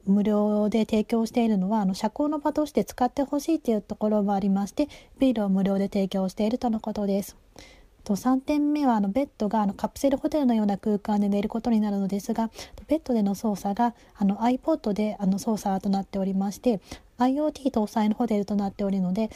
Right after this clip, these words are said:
アイオーティーを体験したい人におすすめです。お部屋の操作はiPad、iPodで全て行うことができて、空調の設定を変更したり、朝起きる時間を設定したりすることができるんですよ。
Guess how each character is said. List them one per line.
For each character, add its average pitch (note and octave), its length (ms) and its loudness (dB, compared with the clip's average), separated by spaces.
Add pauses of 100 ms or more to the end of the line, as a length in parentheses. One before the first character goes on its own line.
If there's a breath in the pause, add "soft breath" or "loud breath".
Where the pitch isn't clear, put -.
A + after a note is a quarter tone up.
(240 loud breath)
ア A#3+ 100 2
イ C4 120 2
オ D#4+ 100 -2
ー - 60 -6
テ D#4 140 -2
ィ - 20 -
ー B3+ 40 4
を G#3 60 0
体 A3 220 -2
験 C4 180 2
し - 60 -12
た D4 100 0
い C#4+ 60 2
人 - 160 0
に G#3 100 2
お G#3 60 -4
す F#3+ 100 -10
す G#3+ 100 -4
め G3+ 140 2
で G3+ 160 0
す。 - 140 -10 (1700 soft breath)
お G3 60 -2
部 - 100 0
屋 C4+ 160 2
の D4+ 140 -2
操 E4 160 -2
作 A3 180 0
は A3 220 2
iPad、 A3 760 0 (240)
iPod A#3+ 540 0
で A#3 180 0
全 C4 240 2
て G#3+ 100 0
行 G3+ 180 0
う A3 180 2
こ A3+ 100 -4
と G#3+ 120 -4
が G3 100 0
で G3 100 -4
き - 100 -10
て、 A#3 220 -2 (320 loud breath)
空 B3 200 2
調 C4 220 0
の C4 60 4
設 B3 240 -2
定 B3 300 2
を B3 160 0
変 A3 220 0
更 A#3 260 0
し - 60 -12
た B3 100 2
り、 A3 160 0
朝 A3+ 240 0
起 G#3 60 0
き A3 120 -2
る G3+ 80 2
時 - 220 -4
間 A3+ 240 2
を B3+ 60 4
設 A#3 200 -2
定 A#3+ 140 2
し - 40 -10
た B3 100 0
り G3+ 40 0
す - 100 -6
る G#3+ 80 -2
こ G#3+ 120 -6
と G#3+ 80 -4
が G3+ 100 -4
で G3 80 -4
き G#3 120 -4
る G3+ 100 -2
ん F#3+ 60 0
で F#3+ 100 -2
す - 120 -8
よ。 F#3+ 160 -2